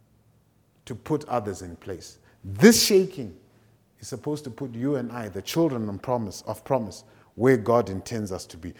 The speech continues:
So keep moving forward. As Pastor Tom encouraged us in, in, in just a sh-, uh, in the clip just before, do not shrink back. Bible says of Isaac, he finally got to a place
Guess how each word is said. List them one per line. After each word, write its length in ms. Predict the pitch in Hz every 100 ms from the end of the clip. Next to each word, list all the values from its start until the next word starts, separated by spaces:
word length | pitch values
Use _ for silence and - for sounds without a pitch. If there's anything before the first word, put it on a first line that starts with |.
| -
So 140 | - 180
keep 240 | 254 -
moving 360 | 220 214 156 147
forward. 280 | 180 160
As 120 | 131 -
Pastor 280 | 185 180
Tom 260 | - 185 175
encouraged 480 | 135 151 156 135 117
us 200 | 104 - - - -
in, 200 | 131 120
in, 160 | 127 110
in 200 | 120 107
just 260 | 143 147
a 100 | 131
sh-, 160 | - - 107 - -
uh, 140 | 117 -
in 200 | 113 107
the 100 | 113 113
clip 280 | - 156
just 240 | - 131 -
before, 280 | 95 117 - - - -
do 140 | 143 156
not 280 | 185 214
shrink 380 | - - 185 131
back. 400 | 143 127 - - - _ _ _ _ _ _ _ _ _ _ _ _ _ _ _ _ _ _ _ _ _ _ _ _ _ 113
Bible 300 | 160 175 151
says 280 | 175 165 135
of 220 | 120 -
Isaac, 380 | 151 151 117 107 - - _ _ _ _ - - _ _ _ _ _ _ _ -
he 140 | 139
finally 460 | 143 185 190 190 151
got 300 | 113 147 156
to 160 | 165 131
a 40 |
place 540 | - 156 135 - -